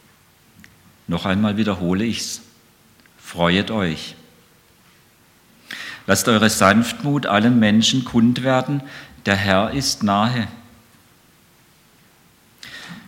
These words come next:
Sorgt euch um nichts, sondern lasst in jeder Lage eure Anliegen durch Gebet und Flehen verbunden mit Danksagung vor Gott kund werden.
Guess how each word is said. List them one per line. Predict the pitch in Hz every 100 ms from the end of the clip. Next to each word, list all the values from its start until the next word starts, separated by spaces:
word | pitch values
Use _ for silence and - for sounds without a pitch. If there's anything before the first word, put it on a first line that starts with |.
| - -
Sorgt | - 101 107 -
euch | 139 131
um | 123 113
nichts, | 107 117 - - - - - - -
sondern | - 101 98
lasst | 95 104 -
in | 110
jeder | 98 101 127
Lage | 113 98 95 107 98
eure | 98 92
Anliegen | 82 90 104 117 113 113 104
durch | 95 -
Gebet | 92 90 90 101
und | 123 113
Flehen | - 90 95 113 123
verbunden | 120 104 - 107 117 - 135
mit | 117 -
Danksagung | 87 95 95 110 107 107 104 101
vor | - 87
Gott | 90 90 -
kund | - 95 92 95
werden. | 95 85 -